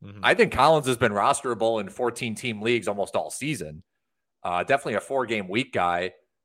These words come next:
Speaker 2: In nine cat, not so much 'cause his turnovers are crazy, but they feature him a lot. He's great per minute. Um, and then Bassey, Bassey's looked really good too when they give him extended time. But the problem is he's on a two-way deal. So that's a little more risky if you
Speaker 1: Yep.
Speaker 2: want it. You can pick him up now if you have the spot.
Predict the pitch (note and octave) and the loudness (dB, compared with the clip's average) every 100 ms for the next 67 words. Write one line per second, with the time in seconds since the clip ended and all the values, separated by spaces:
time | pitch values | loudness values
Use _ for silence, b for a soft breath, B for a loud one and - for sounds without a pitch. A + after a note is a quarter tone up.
0 | _ _ _ - A2+ A#2+ F3 F#3+ G3 E3+ | _ _ _ -8 -4 0 2 2 2 2
1 | A#2+ A#2+ - G#2+ A2 - G#2+ F2+ - G#2+ | 0 -2 -2 0 0 0 -8 -10 -8 -4
2 | B2 C3+ D3 C#3 D3 D#3+ D3+ - G#2 E3+ | -2 -2 -6 -2 0 0 -2 -4 0 0
3 | B3+ A#3+ F3+ G#2+ F2+ A2 E2+ G2+ A2 - | 0 -2 0 0 0 2 0 -2 -6 -2
4 | D3 - B2 A2 F#2+ G2+ A2 - _ _ | -2 -2 -4 -2 -2 -2 -4 -8 _ _
5 | _ _ _ _ - F#2+ F#2 F2 F2 F2 | _ _ _ _ -2 2 2 0 -4 -14
6 | - B2 C3+ G#2 A2 F#3+ - C3+ A#2 - | -8 -4 -2 0 0 0 -2 -8 -10 -14
7 | _ _ - E3+ G#3 F3+ E3 D#3 D3+ D3 | _ _ -4 -2 -2 -2 -2 -2 -4 -2
8 | C3 A#2+ - G3+ B2 F2+ - _ _ _ | -4 -4 -2 -2 -2 -6 -12 _ _ _
9 | - A#2+ A#2+ B2 C3 C3 A2+ - B2 A2 | -6 -2 0 0 0 -2 -4 -2 -4 -2
10 | A2+ A#2 A#2+ A2+ F3 D3 A2+ A#2 G2 - | -2 -2 -2 0 0 0 -2 -2 -2 -4
11 | F#3+ D#3 F#2+ F2 D#2 - - _ _ _ | -2 0 0 -4 -10 -12 -16 _ _ _
12 | _ - B2+ C3+ E3 C#3 A2+ A2 F#2+ G#2 | _ -4 2 2 2 2 2 2 2 2
13 | - - G#2+ - G#2 G2+ G2 F#3+ A3+ - | 0 -2 -6 -2 -2 -2 -2 -4 -2 2
14 | F#3+ C#3 A#2+ A#2 D3 C3+ A#2 G#2+ F2+ - | 2 4 2 4 4 4 4 2 0 -10
15 | - G2+ A2 F#2+ | -2 0 2 2